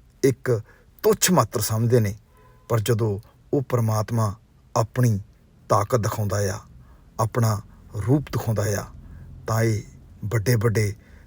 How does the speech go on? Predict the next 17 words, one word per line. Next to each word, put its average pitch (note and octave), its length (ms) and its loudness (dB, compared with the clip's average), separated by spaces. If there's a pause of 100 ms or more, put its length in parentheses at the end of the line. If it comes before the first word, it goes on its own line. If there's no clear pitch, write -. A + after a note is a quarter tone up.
(120)
ਧਨਾੜ, A2 500 6 (120)
ਵੱਡੇ A2+ 280 0
ਵੱਡੇ G#2+ 360 0 (1300)
ਦੁਨੀਆ C3 320 8
'ਤੇ G#2 240 2
ਰਾਜ A2+ 240 4
ਕਰਨ A2 260 -2
ਵਾਲੇ G2+ 260 0 (760)
ਗੋਡਿਆਂ B2 340 2
ਭਾਰ A2 200 2
ਕਿਵੇਂ G#2 260 -4
ਆਉਂਦੇ - 280 -6
ਨੇ। - 140 -20 (300)
ਇੱਕ A#2 280 -2
ਛੋਟੀ C#3+ 360 0
ਜਿਹੀ A#2 240 4
ਅੱਗ F#2+ 180 -4